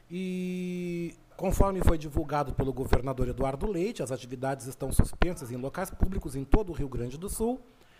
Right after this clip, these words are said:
entre as dez da noite também às cinco horas da manhã. A restrição já está valendo deste sábado até o dia primeiro de março.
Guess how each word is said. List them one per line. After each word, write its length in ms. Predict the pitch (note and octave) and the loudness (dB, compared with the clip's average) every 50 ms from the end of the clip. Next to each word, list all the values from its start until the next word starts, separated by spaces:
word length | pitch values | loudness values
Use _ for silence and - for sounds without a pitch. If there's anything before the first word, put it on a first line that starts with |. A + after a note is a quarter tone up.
| - - - | -20 -14 -6
entre 280 | - G3 G#3+ G#3+ A3 G#3+ | -4 -2 -2 0 0 0
as 160 | G#3 F#3+ D3+ | 0 0 0
dez 180 | D#3+ F3+ F3+ D#3 | 0 -2 0 0
da 160 | F3 F#3+ F#3+ | 0 -2 0
noite 260 | F#3 F3+ F#3+ F#3+ - | 0 0 -2 -2 -4
também 280 | - F#3 F3 E3+ F3+ F3 | -4 -2 -2 -2 -2 -4
às 80 | D#3+ | -4
cinco 280 | - - G#3 G#3 - G3 | -6 -6 -8 -6 -4 -2
horas 220 | F#3 F3 F3+ E3 | -2 -2 -2 -4
da 80 | D#3 F#3 | -4 -4
manhã. 340 | F#3 F#3+ F3+ D3+ C3+ B2 A2+ - - - - - - - - - | -2 -2 -2 -2 -2 -4 -6 -10 -18 -20 -20 -20 -20 -20 -16 -6
A 120 | - D#3+ E3+ | -4 -2 -2
restrição 600 | E3+ F3+ E3+ - - E3 D#3 - - F3 D#3 D3 | -2 -2 -4 -4 -4 -6 -6 -4 -4 -4 -2 -2
já 100 | D#3 D#3 | -2 -4
está 200 | D3 - - E3 | -2 0 0 0
valendo 460 | D3 - D3+ D3 C#3+ C#3+ C#3+ C#3 B2 | 2 2 0 0 0 -2 -4 -4 -6
deste 420 | A2+ A#2 A#2+ E3+ G#3+ G#3+ - - F3+ | -8 -4 -2 0 2 2 0 -2 -4
sábado 480 | - - - F3+ F3 F3+ F#3 F3+ D#3 | -6 -2 0 0 0 0 0 -2 -2
até 180 | D3 - - F#3+ | -2 -2 -2 -4
o 80 | F3 | -4
dia 200 | C3+ A2+ - - | 0 2 2 2
primeiro 520 | - - - - A#2+ A#2 A#2 A#2+ C#3 D3+ D#3+ | 4 4 4 4 4 0 -4 -6 -4 -4 -4
de 100 | D3 D3+ | -6 -6
março. 480 | D3+ D3 C#3 C3+ C3+ C3 - - - | -6 -6 -4 -4 -4 -4 -4 -4 -4